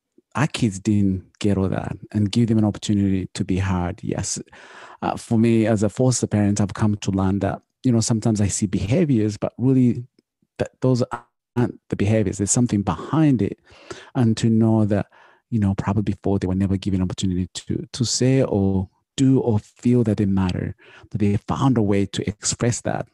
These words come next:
you know, that if, if I can find an opportunity to give them an opportunity to, in some way,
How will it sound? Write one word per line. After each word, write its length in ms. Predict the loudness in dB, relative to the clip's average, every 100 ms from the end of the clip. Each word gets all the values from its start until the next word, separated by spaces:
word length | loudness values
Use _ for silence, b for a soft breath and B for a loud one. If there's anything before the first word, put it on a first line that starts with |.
| -4
you 120 | 0
know, 280 | 2 0 -2 -6 B B B B
that 120 | -4 -4
if, 160 | -8 _ _ _
if 280 | 0 2 0
I 60 | 0
can 180 | 0 0
find 400 | 0 0 0 0
an 80 |
opportunity 580 | -2 -6 -6 -2 0 -2
to 140 | -4 -10
give 300 | -6 -4 -2
them 160 | 0
an 80 | 0
opportunity 420 | -2 -2 -2 -2
to, 500 | -6 -12 -6 -6 -6 -12 -2
in 140 | -2
some 220 | 0 2 2
way, 320 | 2 2